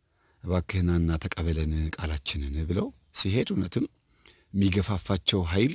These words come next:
ለእናንተ ዛሬ የምነግራችሁ ኃይል ነው። ያ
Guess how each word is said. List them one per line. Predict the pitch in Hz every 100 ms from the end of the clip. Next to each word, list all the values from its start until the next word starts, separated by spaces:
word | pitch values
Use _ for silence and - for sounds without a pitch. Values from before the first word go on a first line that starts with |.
| - _ _ _ _ _ _ -
ለእናንተ | 92 92 92 82 90
ዛሬ | 82 85 82 -
የምነግራችሁ | 85 90 87 78 76 73 -
ኃይል | 71 76 - -
ነው። | - - - _ _ _ _ _ _ - _ -
ያ | 98